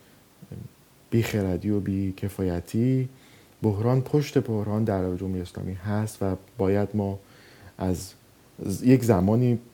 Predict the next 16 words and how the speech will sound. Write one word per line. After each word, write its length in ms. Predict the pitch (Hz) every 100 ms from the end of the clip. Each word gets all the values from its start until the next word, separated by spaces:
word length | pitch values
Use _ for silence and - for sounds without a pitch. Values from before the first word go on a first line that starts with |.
| - - - - -
چند 380 | 113 104 104
ماه 220 | 101 101 98
یه 60 |
بار 200 | 95 117
یا 140 | 113 98
ماهی 280 | 98 123
یک 280 | 135 104 98
بار 200 | 95 92
بود، 260 | 90 101 101
ولی 180 | 101 107
الان 200 | 95 104
دیگه 280 | 95 104
به 200 | 101 95
روز 400 | 90 110 139 -
رسیده. 400 | 85 87 92 90 87
یعنی، 300 | 85 87